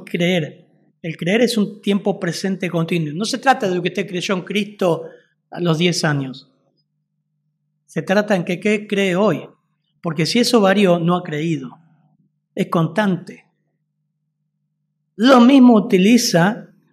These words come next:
ese participio, es en el, la obediencia. Es una actitud que persu-, perdura. No solamente el creer, sino que obede-, sigue obedeciendo. Continúa obedeciendo. La desobediencia continúa,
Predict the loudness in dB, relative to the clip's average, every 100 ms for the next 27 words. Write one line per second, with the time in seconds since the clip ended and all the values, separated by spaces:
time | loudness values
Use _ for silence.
0 | -12 -6 -6 -4 -4 -4 -4 -4 -6 -6
1 | -6 -6 -10 _ _ _ _ _ _ _
2 | 0 0 0 -4 0 2 2 2 0 2
3 | 2 2 2 2 2 0 -4 -12 -20 _
4 | _ _ -8 0 2 2 -2 -4 -2 -2
5 | -4 -4 -4 -4 -4 -10 -10 -4 0 2
6 | 0 -4 -10 -4 2 4 4 2 0 2
7 | 0 0 -2 -2 0 -2 -2 -4 -6 -6
8 | 0 4 6 6 4 2 -2 -8 -10 -18
9 | _ _ _ _ _ _ _ _ _ _
10 | _ 0 2 4 4 6 8 8 8 6
11 | 4 2 -2 -4 -4 -6 -14 -20 _ _
12 | _ _ _ _ _ 4 6 6 6 4
13 | 6 6 6 4 6 6 6 4 6 8
14 | 8 8 6 4 -2 -18 _